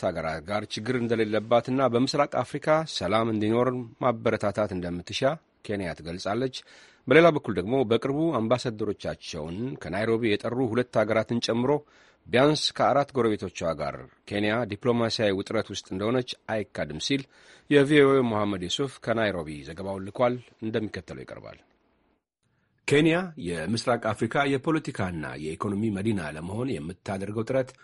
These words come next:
በአንዳንድ ጎረቤቶቿ ዘንድ በበጎ መልኩ የታየ አይመስልም። የኮንጎ ዲሞክራሲያዊ ሪፐብሊክና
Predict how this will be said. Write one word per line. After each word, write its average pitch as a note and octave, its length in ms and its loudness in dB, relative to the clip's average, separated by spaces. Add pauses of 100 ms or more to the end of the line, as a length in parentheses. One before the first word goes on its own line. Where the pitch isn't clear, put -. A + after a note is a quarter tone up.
(160)
በአንዳንድ C#3 520 0
ጎረቤቶቿ G2 560 -2 (140)
ዘንድ A2+ 360 -2
በበጎ A2+ 460 0
መልኩ E2 300 -6
የታየ G2+ 380 -2
አይመስልም። G#2+ 460 -4 (420)
የኮንጎ C3 500 4
ዲሞክራሲያዊ C3 560 -2
ሪፐብሊክና D#2 520 -8